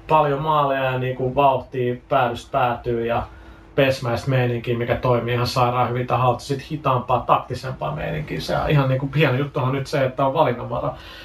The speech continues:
Mitä taas tulee lätkään, niin mä oon jonkin verran pelannut N H L nolla yhdeksän valmista versiota, mä oon myös pelannut N H L kaksi K yhdeksän demoa ja valmista versiota.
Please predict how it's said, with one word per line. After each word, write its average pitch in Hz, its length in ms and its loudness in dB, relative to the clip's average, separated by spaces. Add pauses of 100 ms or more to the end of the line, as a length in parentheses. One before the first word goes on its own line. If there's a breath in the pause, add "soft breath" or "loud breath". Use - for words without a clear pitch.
(180 loud breath)
Mitä 196 120 6
taas 170 200 2
tulee 165 220 0
lätkään, 156 480 0
niin 131 200 -4 (960)
mä 143 60 -2
oon 143 60 2
jonkin 175 200 2
verran 139 220 2
pelannut 131 300 2
N 135 140 0
H 131 120 0
L 123 40 0
nolla 127 200 0
yhdeksän 127 260 -4
valmista 127 420 2
versiota, 123 360 -2
mä 127 60 2
oon 127 80 2
myös 127 180 -2
pelannut 127 320 2 (100)
N 117 40 -6
H 120 40 -2
L 123 40 -2
kaksi 123 340 0
K - 20 -10 (120)
yhdeksän 117 360 -4
demoa 131 340 2
ja 127 200 4
valmista 117 480 -4
versiota. 127 600 0